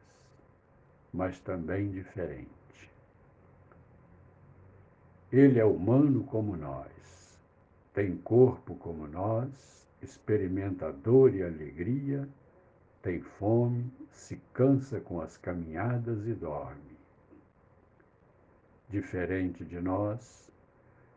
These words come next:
ele nunca perdeu uma oportunidade de fazer o bem,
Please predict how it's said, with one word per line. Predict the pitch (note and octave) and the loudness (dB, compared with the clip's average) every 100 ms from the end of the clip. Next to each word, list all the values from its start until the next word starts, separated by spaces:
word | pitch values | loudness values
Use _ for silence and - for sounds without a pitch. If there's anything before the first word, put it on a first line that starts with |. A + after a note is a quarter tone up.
| _ | _
ele | A2+ G2+ F2+ | -6 -4 -4
nunca | F2 C3 E3+ C#3+ C3+ | 2 2 2 -2 -6
perdeu | B2 A2+ F2+ E2+ E2+ A2 G#2+ | -4 -4 -4 -4 0 2 2
uma | B2 D3 | 0 0
oportunidade | A2+ B2 D#3 - - - A2+ G2+ F2+ D2 F#2+ G2 F#2 F#2+ | 2 2 2 0 -2 -2 -6 -4 -6 -4 -4 -4 -8 -10
de | F#2+ | -12
fazer | - F#2 F2 F#2 F2+ | -10 -10 -8 -8 -8
o | F2 | -10
bem, | D#2 D2+ | -10 -12